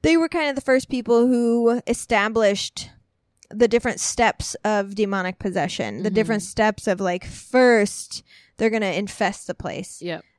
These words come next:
Speaker 1: Then they're going to oppress you. They're going to make you feel so alone
Speaker 2: Mm-hmm.
Speaker 1: and so crazy and so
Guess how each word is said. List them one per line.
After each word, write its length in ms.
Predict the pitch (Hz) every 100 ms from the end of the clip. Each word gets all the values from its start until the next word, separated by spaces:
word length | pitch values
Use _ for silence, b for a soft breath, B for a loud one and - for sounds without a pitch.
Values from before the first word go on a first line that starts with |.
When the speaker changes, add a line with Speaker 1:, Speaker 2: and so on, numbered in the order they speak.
| -
Speaker 1:
Then 520 | 233 247 247 233 208 -
they're 120 | 220
going 220 | 214 208
to 140 | 208 -
oppress 520 | 196 - 190 185 -
you. 280 | 185 123 -
They're 220 | - 214 220
going 220 | 226 220
to 140 | 226 226
make 240 | 202 196
you 100 | 208
feel 220 | 196 208
so 380 | 196 - 208 208
alone 640 | - 254 233 220 214 214 220 B
Speaker 2:
Mm-hmm. 240 | 170 160
Speaker 1:
and 140 | 190 180
so 760 | - - - 226 226 240 247 -
crazy 720 | - 254 247 214 185 175 220 - _ _ _
and 240 | - 196 202
so 880 | - - 220 226 233 233 247 269